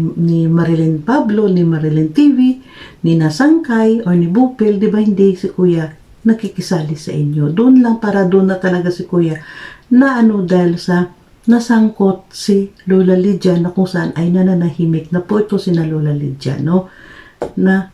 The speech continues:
tahimik po ang buhay nila. Huwag po natin laging ibalik-balik dahil yan ay three years ago na. Yan ang parang nakikita ko kasi yun, Gang Michelle, na lahat mga reactors na kung bakit kagaya niyan, parang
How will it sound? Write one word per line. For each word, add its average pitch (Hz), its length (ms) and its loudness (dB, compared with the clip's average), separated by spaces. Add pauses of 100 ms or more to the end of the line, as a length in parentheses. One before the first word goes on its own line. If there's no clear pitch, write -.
tahimik 180 600 0
po 165 160 -2
ang 165 160 -2
buhay 143 320 0
nila. 135 320 -2
Huwag 190 240 -2
po 269 80 2
natin 202 400 0
laging 165 480 -2
ibalik-balik 170 800 -2
dahil 165 240 0
yan 165 240 0
ay 165 240 -4 (320)
three 208 320 2
years 175 320 -4
ago 143 400 -4
na. 151 240 0
Yan 277 320 4
ang 247 240 0 (400)
parang 247 240 2
nakikita 233 640 0
ko 190 80 -8
kasi 190 400 2
yun, 190 160 2
Gang 175 400 0
Michelle, 170 560 -2 (480)
na 175 480 2 (560)
lahat 196 400 0
mga 196 240 2
reactors 170 960 -4
na 160 480 -2
kung 160 160 0
bakit 165 320 -6
kagaya 160 320 -2
niyan, 160 320 0
parang 160 480 -2